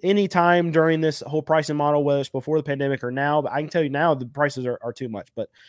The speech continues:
um, just that's the situation that you're getting into with, with a lot of these dealers, 'cause they, they, they're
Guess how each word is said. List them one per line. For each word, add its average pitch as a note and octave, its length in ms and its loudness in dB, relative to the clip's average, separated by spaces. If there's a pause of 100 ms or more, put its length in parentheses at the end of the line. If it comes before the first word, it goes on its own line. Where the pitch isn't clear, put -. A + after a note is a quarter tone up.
(220)
um, A#2+ 200 -6
just C3+ 200 -10 (100)
that's G3 220 -2
the F#3 100 -6
situation C#3+ 540 -4
that B2 160 -4
you're A2+ 100 -8
getting G#2+ 320 -4
into G#2 340 -6
with, F#2+ 120 -8 (180)
with G#2 140 -8
a - 20 -6
lot G2 180 -4
of F2+ 80 -8
these - 160 -18
dealers, E2+ 440 -12
'cause A2+ 220 -4
they, C#3 200 -2
they, D3+ 260 4
they're D#3 480 4